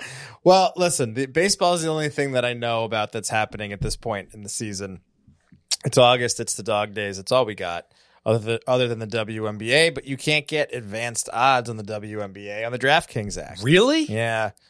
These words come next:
Speaker 2: Who would've
Speaker 1: Nothing,
Speaker 2: thought?
Speaker 1: nothing outside of, like, later in the evening when you're, you're betting. So, uh, Wednesday, eight ten P M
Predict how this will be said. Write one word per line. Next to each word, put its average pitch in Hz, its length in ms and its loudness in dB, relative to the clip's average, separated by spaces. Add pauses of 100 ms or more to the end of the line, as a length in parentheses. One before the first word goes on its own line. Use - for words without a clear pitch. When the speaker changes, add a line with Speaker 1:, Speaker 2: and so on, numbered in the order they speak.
(120)
Speaker 2:
Who 139 120 6
would've 151 180 6
Speaker 1:
Nothing, 135 60 -6
Speaker 2:
thought? 98 320 -2 (200)
Speaker 1:
nothing 151 340 4
outside 135 480 2
of, 113 160 -2
like, 110 200 -2
later 113 520 0
in 107 160 -6
the 98 120 -10
evening 92 380 -14
when 95 140 -12
you're, 90 260 -8
you're 98 160 -10
betting. 90 340 -6
So, 151 420 4 (440)
uh, 123 560 4
Wednesday, 139 880 0 (100)
eight 175 300 2
ten 175 360 2
P 175 260 0
M 120 380 0